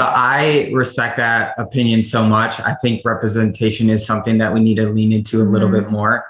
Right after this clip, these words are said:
Speaker 1: as a society.
Speaker 2: Yes.
Speaker 1: Um, a lot more, actually.
Speaker 2: <laughs>
Speaker 1: Um, but one thing that I, I'm thinking through is when it comes down to representation, um,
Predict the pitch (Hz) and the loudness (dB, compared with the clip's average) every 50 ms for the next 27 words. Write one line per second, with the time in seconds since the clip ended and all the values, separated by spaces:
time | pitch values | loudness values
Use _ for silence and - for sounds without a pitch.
0 | - - 117 113 107 110 107 107 - 113 107 - - 107 104 104 104 107 113 120 | -10 -6 -4 -4 -2 -2 -4 -4 -4 -6 -8 -4 -2 -2 0 0 2 2 2 2
1 | 123 202 190 185 185 190 - - - - - _ - 131 127 120 117 113 110 107 | 2 2 0 0 -2 -4 -8 -12 -18 -20 -18 _ -4 -2 0 2 2 2 2 0
2 | - 107 120 123 117 117 117 113 - - 113 113 110 107 - 107 113 110 - - | 0 0 0 2 2 2 2 2 0 0 0 0 0 0 0 -2 -4 -4 -2 -2
3 | 117 113 110 107 104 104 110 - - 127 127 123 123 120 117 113 113 113 - - | 0 2 2 2 0 0 -2 -2 0 0 2 2 2 2 2 2 2 0 -4 -10
4 | - - - - _ _ _ - - 151 151 - - 131 147 160 180 196 226 214 | -20 -20 -20 -20 _ _ _ -2 0 0 0 2 2 2 2 2 2 2 2 2
5 | 202 190 180 165 151 123 - - - 117 131 131 131 117 110 98 - _ _ - | 2 2 2 2 0 -2 -2 -4 -4 -2 0 0 0 0 -2 -4 -10 _ _ -2
6 | 139 123 113 131 127 110 127 123 123 117 117 - - 120 110 117 123 123 123 117 | -2 0 2 2 0 2 2 2 2 2 0 0 0 0 0 2 0 0 0 -2
7 | - - 127 127 123 120 107 120 131 120 - - - - 131 123 120 117 113 104 | -2 -2 -2 0 0 0 0 0 0 0 0 0 0 0 2 2 2 2 0 0
8 | - 113 - 123 113 104 117 113 110 110 - 120 117 113 110 - 120 113 113 107 | -2 -2 0 -2 -2 0 2 0 0 0 0 0 0 0 0 0 0 0 2 0
9 | 107 104 - - - 123 117 117 117 117 113 113 113 113 | 0 -2 -4 -4 -2 0 2 2 2 2 2 2 0 0